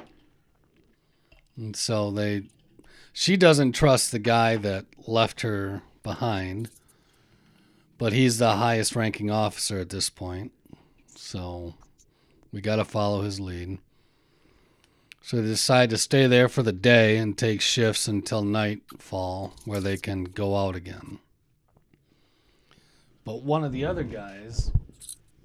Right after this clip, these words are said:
they all fall asleep, and she wakes up and finds out that he's on a radio calling to somebody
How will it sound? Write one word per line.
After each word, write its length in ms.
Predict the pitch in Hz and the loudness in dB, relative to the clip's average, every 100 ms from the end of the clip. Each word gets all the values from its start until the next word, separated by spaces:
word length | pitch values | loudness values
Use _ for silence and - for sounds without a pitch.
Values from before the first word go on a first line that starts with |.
| _ _ _ _ - | _ _ _ _ -4
they 280 | 123 120 | -2 -2
all 280 | - 117 123 | 0 2 2
fall 280 | - 123 113 | 0 0 0
asleep, 420 | 113 - 120 117 | 0 -2 -2 0
and 160 | 117 104 | -2 -2
she 180 | - 139 | 0 2
wakes 380 | 117 113 - | 4 2 2
up 260 | 113 110 - | 2 0 -2
and 160 | 120 101 | -8 -8
finds 360 | 120 117 107 | -4 -2 0
out 220 | 113 113 | 0 0
that 120 | - 95 | -2 -4
he's 220 | 123 113 | -2 0
on 200 | 113 107 | 0 -2
a 80 | 95 | -2
radio 720 | 101 117 104 101 95 92 95 | 0 2 2 -2 -4 -8 -12
calling 520 | - 123 113 107 101 90 - | -8 -4 -2 -2 -4 -8 -6
to 160 | 110 | -4
somebody 720 | 95 - 113 110 95 85 - | -2 -2 0 -2 -4 -10 -16